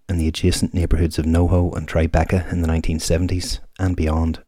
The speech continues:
had its roots in the urban crisis which New York faced, along with other American cities, in the post-war years, where deindustrialization, suburbanization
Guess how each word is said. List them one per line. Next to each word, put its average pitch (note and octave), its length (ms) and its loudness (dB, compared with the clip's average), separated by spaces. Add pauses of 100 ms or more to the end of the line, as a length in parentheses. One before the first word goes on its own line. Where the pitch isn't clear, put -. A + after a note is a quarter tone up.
had - 100 -4
its - 240 -2
roots F2 240 0
in E2+ 80 2
the D#2 100 2
urban E2 260 4
crisis - 600 -2
which - 180 -6
New E2+ 120 0
York D#2 260 0
faced, - 480 0 (520)
along D#2 200 2
with D#2 140 4
other E2+ 180 6
American D#2 400 0
cities, - 460 0 (100)
in D#2+ 80 -6
the D#2 60 -4
post-war D#2 480 4
years, E2+ 480 2 (680)
where D#2 140 -4
deindustrialization, E2 1300 2 (200)
suburbanization E2+ 1080 4